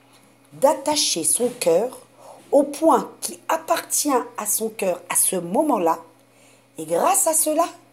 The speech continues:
d'annuler la kherpa qui réside dans son cœur. Alors, pas de panique, on va expliquer. Il va nous donner trois conseils qui vont nous permettre de dévoiler à l'intérieur de nous un point qui est unique pour chacun, qui se trouve au niveau du cœur.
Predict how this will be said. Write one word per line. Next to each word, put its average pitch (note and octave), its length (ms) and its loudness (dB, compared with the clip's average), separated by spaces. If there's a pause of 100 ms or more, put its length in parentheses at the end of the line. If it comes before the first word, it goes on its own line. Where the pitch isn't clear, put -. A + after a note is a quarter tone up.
(220)
d'annuler G#3+ 560 2
la D#3 120 -2
kherpa B3 540 -2
qui F3+ 200 -6
réside F3 320 -6
dans E3 100 -10
son D#3 180 -8
cœur. D#3 360 -16 (840)
Alors, - 160 -8
pas B3+ 160 2
de B3+ 40 -2
panique, A3 460 -2
on - 20 -8
va E3+ 100 0
expliquer. C#3+ 520 -6 (1120)
Il G#3+ 140 -6
va C#4 100 6
nous D4 140 6
donner C#4 260 2
trois D#4+ 260 2
conseils B3+ 440 2
qui B3 100 -6
vont A3 140 -2
nous G#3 80 0
permettre A3+ 420 2
de D#3+ 80 -6
dévoiler F#3 800 0 (800)
à A3 100 4
l'intérieur D#4 680 4
de B3+ 100 4
nous B3+ 220 2 (120)
un G#3+ 120 2
point G#3+ 420 -2 (400)
qui - 140 -2
est B3+ 240 -2
unique D#4+ 400 4
pour C4+ 180 -2
chacun, C4+ 480 0 (840)
qui - 100 -4
se C4 80 2
trouve B3+ 220 0
au A#3+ 40 2
niveau A3 220 0
du G3 160 -10
cœur. E3 340 0